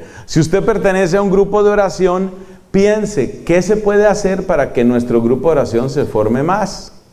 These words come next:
Así, por ejemplo, muchos grupos de oración están aprovechando materiales que hay en internet, están aprovechándolos,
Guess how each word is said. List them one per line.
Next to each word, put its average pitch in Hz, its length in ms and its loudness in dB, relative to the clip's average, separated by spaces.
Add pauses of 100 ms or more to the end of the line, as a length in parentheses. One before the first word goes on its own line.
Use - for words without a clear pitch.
(520)
Así, 156 240 2
por 220 220 2
ejemplo, 190 420 2
muchos 165 380 0
grupos 202 360 2
de 214 60 2
oración 208 420 2
están 170 300 -2
aprovechando 190 800 0
materiales 156 840 0
que 135 140 0
hay 147 160 2
en 170 100 0
internet, 143 840 0 (480)
están 147 280 0
aprovechándolos, 190 960 0